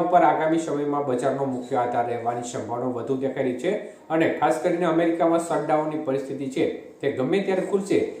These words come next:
ત્યારે એ સંજોગોમાં પણ એ સમયગાળા દરમિયાન ઘટાડો થવાની શક્યતાઓ માર્કેટોમાં વધુ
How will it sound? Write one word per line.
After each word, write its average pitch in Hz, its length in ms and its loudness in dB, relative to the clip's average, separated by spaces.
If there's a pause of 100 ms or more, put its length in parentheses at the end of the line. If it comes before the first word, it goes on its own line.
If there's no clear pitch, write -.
(180)
ત્યારે 160 300 4
એ 143 100 2
સંજોગોમાં 180 600 2
પણ 175 200 2
એ 165 140 2
સમયગાળા 151 420 0
દરમિયાન 156 300 0 (640)
ઘટાડો 170 420 6
થવાની 156 380 2
શક્યતાઓ 135 400 2 (100)
માર્કેટોમાં 156 720 0
વધુ 131 320 -2